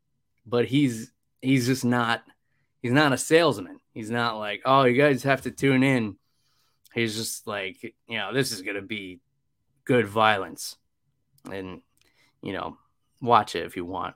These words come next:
If not, I don't care." That's kind of like, kind of his approach. But, um, yeah, w-, once I, once I saw Chael was on there, I was, I was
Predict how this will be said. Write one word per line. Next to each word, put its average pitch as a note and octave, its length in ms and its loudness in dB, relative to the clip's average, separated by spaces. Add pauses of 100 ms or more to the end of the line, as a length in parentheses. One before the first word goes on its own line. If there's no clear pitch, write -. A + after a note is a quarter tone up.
If - 160 -14
not, G#2+ 380 2 (640)
I - 80 -10
don't - 160 -16
care." - 260 -10 (580)
That's G2+ 220 -8
kind G#2+ 180 2
of G2 100 -4
like, G2 340 -8 (1080)
kind B2 200 2
of A2 100 0
his A2+ 160 2
approach. A2 600 0
But, A#2+ 160 4
um, A2+ 380 2 (1400)
yeah, C#3+ 260 2 (160)
w-, D3 300 0
once F#3+ 240 -6
I, G#3 280 4
once G#3 240 -4
I A3 100 4
saw E3+ 260 2
Chael B2 340 4
was B2 180 4
on B2+ 220 4
there, C3+ 300 2
I A2 140 0
was, G#2+ 380 -6 (480)
I A2+ 180 0
was G#2+ 280 -6